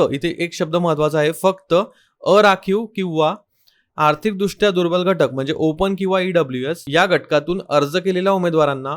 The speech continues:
सामाजिक व शैक्षणिकदृष्ट्या मागास वर्गाचा दावा करण्याकरता विकल्प सादर करणे,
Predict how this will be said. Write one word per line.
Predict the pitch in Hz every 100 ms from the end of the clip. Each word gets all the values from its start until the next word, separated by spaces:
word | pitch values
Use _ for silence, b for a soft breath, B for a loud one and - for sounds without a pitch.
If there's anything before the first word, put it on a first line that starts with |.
| 170
सामाजिक | - - 143 147 165 165 190 185
व | 185
शैक्षणिकदृष्ट्या | 196 180 233 175 165 170 170 - 175
मागास | 156 139 151
वर्गाचा | 156 139 139 175
दावा | 160 143 139 160
करण्याकरता | 170 156 151 147 135 151
विकल्प | 143 131 - 147 147
सादर | 156 139 127 127
करणे, | 160 139 123